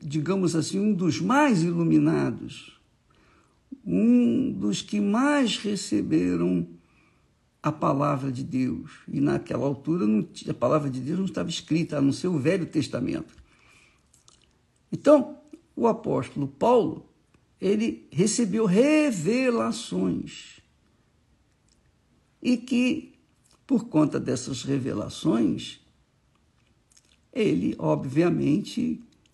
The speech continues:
se sentiu, é, bem-aventurado. Porém, <laughs>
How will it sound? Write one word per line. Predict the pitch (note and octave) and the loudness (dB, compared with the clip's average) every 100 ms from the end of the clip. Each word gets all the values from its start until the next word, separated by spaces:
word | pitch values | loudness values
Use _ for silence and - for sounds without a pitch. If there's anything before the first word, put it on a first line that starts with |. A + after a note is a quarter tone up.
| _ | _
se | - E3 | -8 -4
sentiu, | - D#3+ C3+ - E3 G3+ D#3+ - - _ _ _ | -4 -2 -2 -2 -2 -2 -2 -6 -14 _ _ _
é, | D3+ D#3 | -4 -2
bem-aventurado. | - C3 D#3 C#3 B2 C#3+ - F#3 G#3+ G3 - - _ _ _ _ _ _ _ _ _ - | -2 6 6 6 2 -2 -2 0 2 2 -2 -10 _ _ _ _ _ _ _ _ _ 6
Porém, | D4 A#3 B3+ C#4 - - - | 8 8 6 0 0 -8 -8
<laughs> | - C3 - C3+ - D#3+ - - - | -2 0 0 -4 0 -2 -2 -10 -12